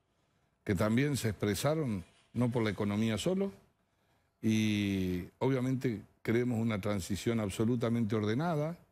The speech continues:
que sea un país normal frente al mundo,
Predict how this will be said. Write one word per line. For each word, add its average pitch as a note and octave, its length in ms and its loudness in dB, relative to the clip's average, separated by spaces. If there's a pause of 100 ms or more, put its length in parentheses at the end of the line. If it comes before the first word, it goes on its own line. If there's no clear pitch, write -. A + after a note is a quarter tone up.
(160)
que - 140 -2
sea D3 160 0
un C3 80 2
país B2 260 2
normal B2+ 600 0 (240)
frente G2+ 340 0
al G#2+ 100 2
mundo, C3+ 400 2